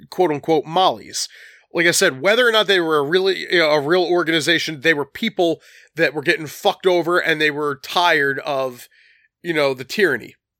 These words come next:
Um, so I, I take, uh, I take that side. I definitely do not take the side of the Pinkertons or the law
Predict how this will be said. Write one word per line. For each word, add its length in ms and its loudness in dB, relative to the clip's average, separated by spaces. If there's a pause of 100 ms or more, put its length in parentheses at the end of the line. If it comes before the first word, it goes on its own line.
(220)
Um, 440 2 (1700)
so 280 0
I, 280 0 (120)
I 100 2
take, 460 -4
uh, 400 0 (160)
I 80 -4
take 340 -6 (320)
that 400 -2
side. 440 -12 (640)
I 120 0
definitely 420 2
do 140 -6
not 240 2
take 200 -2
the 80 -8
side 240 0
of 100 -8
the 60 -12
Pinkertons 720 -4
or 160 -6
the 120 -4
law 580 0